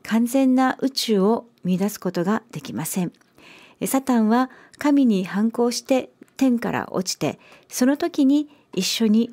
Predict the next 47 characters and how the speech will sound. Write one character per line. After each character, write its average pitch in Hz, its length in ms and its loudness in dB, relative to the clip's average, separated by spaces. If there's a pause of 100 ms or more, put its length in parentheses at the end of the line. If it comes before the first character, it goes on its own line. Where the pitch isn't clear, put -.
(100)
堕 170 100 0
落 185 260 0
し - 80 -8
た 190 160 -4
天 214 200 0
使 202 140 -6
の 151 160 0
一 190 220 -4
群 240 200 0
と 254 100 -2
共 254 280 0
に 285 200 2 (280)
こ 202 140 -2
の 214 140 2
地 220 240 -2
を 170 180 0 (420)
支 - 200 -2
配 180 220 0
す - 160 -8
る 147 80 -6
よ - 140 -4
う - 40 -10
に - 220 -6
な 151 100 -8
り 151 100 -4
ま - 120 -10
し - 80 -12
た。 - 220 -12 (1040)
そ 226 140 0
れ 254 140 4
ゆ 233 120 4
え、 175 220 0
こ 214 100 -2
の 226 140 2
地 240 160 -2
は 214 200 2 (260)
暗 226 260 2
闇 247 260 4
の 294 200 2 (100)
影 180 160 2
響 180 220 -2
下 180 140 -4
に 156 280 -6
あ - 100 -16
り 151 100 -6
ま - 120 -10
す。 - 240 -14